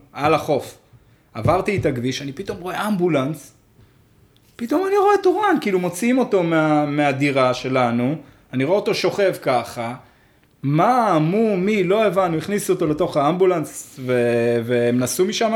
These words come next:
ואז סמדר נסע איתו, ואז סמדר חזרה בערב,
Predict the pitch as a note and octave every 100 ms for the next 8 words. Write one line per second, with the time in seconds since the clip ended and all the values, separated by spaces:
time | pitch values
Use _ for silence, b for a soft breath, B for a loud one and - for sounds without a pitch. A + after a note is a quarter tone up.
0 | E3 C3+ C#3 C#3 A#2+ - B2 A2+ C3+ A#2
1 | A#2 D#3+ F#3 A3+ B3 B3 B3 B B C3+
2 | A#2+ B2+ A#2 A#2+ A#2+ A2+ B2 A2 A2+ C3
3 | F#3 A#3 B3+